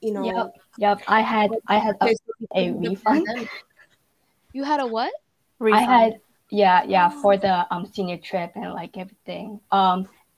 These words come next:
Speaker 2: and for, like, graduation, all I took of me, la, la, la, like, in my, like, um, graduation gown in my l-, l-, l-, living room, and, like, um, that is technically, that's it for my, like, graduation. <laughs>
Speaker 4: Well, like,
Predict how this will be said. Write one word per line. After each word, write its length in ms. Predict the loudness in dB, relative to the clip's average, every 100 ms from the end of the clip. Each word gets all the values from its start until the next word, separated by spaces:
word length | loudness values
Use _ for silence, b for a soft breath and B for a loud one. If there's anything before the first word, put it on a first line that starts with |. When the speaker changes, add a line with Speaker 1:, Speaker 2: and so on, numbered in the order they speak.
| _ 0
Speaker 2:
and 160 | 2 6
for, 80 |
like, 140 | 6 6
graduation, 560 | 4 4 0 -2 -2
all 160 | 2 4
I 100 | 4
took 280 | 2 -6 -6 -10 _ _ _ _ -4
of 200 | -4 -4
me, 360 | -6 -2 -2 -4 -10 -20 -20 -20 -20 -16 -12 -4
la, 120 | 0
la, 100 | 4
la, 200 | 6 6
like, 260 | 6 4 2
in 60 |
my, 100 | 0
like, 140 | 0 0
um, 120 | -2
graduation 560 | 0 0 0 -6 -4 -4
gown 220 | -2 -2
in 120 | -2 -6
my 120 | -8
l-, 60 | -10 -16 -14
l-, 680 | -10 -6 -4 -2 0 0 2
l-, 100 | 4
living 360 | 6 6 4 0
room, 140 | 0
and, 120 | 0 -2
like, 200 | -4 -6
um, 100 | -4
that 200 | -4 -4
is 140 | -10
technically, 460 | -16 -16 -16 -18 -14
that's 300 | -12 -12 -14
it 200 | -16 -14 -16 B B B B
for 160 | 2 4
my, 200 | 4 2
like, 160 | 2 -2
graduation. 680 | -6 -6 -8 -4 -2 -2 -6
<laughs> 60 | _ _ _ _ _ _ _ _ _ _ B B B -2
Speaker 4:
Well, 180 | 0 2
like, 220 | -2 -6